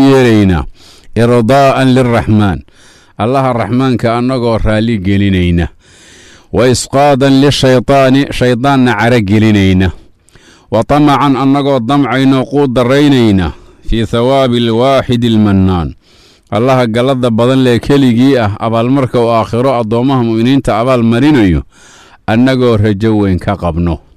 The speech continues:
Marka saas darteeda, waajib muslimiinta waxaa ku ah inay ka fogaadaan israafka iyo xadgudubka, cunnada iyo biyaha lagu xadgudbayo. Walil israafi almadmuumi,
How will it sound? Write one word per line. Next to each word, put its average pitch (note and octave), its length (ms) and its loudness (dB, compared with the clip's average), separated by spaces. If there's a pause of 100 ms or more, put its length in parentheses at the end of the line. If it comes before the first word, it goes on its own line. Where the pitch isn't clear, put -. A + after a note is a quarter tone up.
(1200)
Marka B2+ 320 -2
saas C#3 280 0
darteeda, A#2 560 0
waajib C3 420 2
muslimiinta B2+ 500 0
waxaa A#2+ 300 0
ku D#3 240 0
ah D#3 140 0 (440)
inay A#2 260 0
ka C#3 160 -2
fogaadaan A#2 640 -2
israafka A#2+ 520 -4
iyo A2 240 -2
xadgudubka, F#2+ 680 -4 (420)
cunnada B2 380 0
iyo A#2 260 0
biyaha A#2+ 380 2
lagu A2 240 0
xadgudbayo. E2 640 -6 (1400)
Walil C#3 300 2
israafi C#3 500 2
almadmuumi, A2+ 840 2